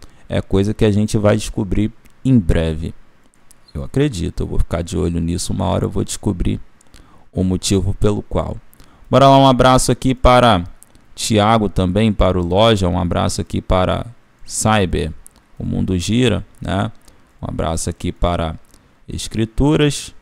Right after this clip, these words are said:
Valdemir, Andresa, Baby Dodge lendário. Um abraço aqui para o A S M R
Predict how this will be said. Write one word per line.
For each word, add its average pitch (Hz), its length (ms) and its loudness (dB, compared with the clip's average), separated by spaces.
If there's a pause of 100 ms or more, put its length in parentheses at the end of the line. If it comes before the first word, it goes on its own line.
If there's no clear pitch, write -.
(320)
Valdemir, 120 640 2 (580)
Andresa, 107 840 -2 (560)
Baby 90 220 -2
Dodge 92 400 0
lendário. 101 800 -2 (840)
Um - 60 -12
abraço 85 400 -6
aqui - 180 -8
para 90 480 -2 (1040)
o 90 320 -4 (360)
A 120 160 0
S 110 340 0
M 101 180 0
R 92 520 -4